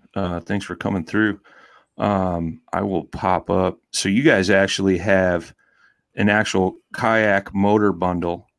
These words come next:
uh, you know, that you're offering now. It's the motor,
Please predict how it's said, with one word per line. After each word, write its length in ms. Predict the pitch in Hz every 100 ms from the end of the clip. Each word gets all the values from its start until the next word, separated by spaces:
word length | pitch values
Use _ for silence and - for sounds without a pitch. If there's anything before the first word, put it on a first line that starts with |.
| _
uh, 460 | - 95 87 85 82 - _ _
you 160 | 110 92
know, 160 | 85
that 180 | 85 90
you're 180 | 90 87
offering 440 | 82 87 - 87
now. 300 | 87 87 85
It's 180 | 85 -
the 100 | -
motor, 540 | 85 90 90 90 90